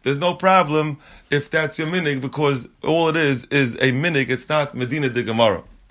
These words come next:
Now, the Mishnah Berurah brings down from the Achronim that you should not throw the challah. He says, "Avaloi yizroi kachatichas hamoitzi al hashulchan lefnei ha'orchim."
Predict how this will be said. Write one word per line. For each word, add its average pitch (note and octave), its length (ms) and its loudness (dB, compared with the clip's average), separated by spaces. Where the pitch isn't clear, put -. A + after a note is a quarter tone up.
Now, C3+ 520 0
the B2+ 80 -6
Mishnah C3+ 200 -4
Berurah G3 120 2
brings E3 180 -2
down D3+ 160 2
from C3+ 140 -4
the C3 120 6
Achronim C3+ 600 0
that B2 80 2
you D3 100 2
should D3 160 -4
not G3 240 0
throw D#3+ 360 2
the B2 100 0
challah. F#2 440 0
He A#2+ 80 -4
says, D3+ 540 2
"Avaloi C3 680 2
yizroi D3+ 560 0
kachatichas D3 720 -4
hamoitzi D3 480 -2
al C3+ 160 0
hashulchan C#3 500 -2
lefnei C3+ 220 2
ha'orchim." A2 460 0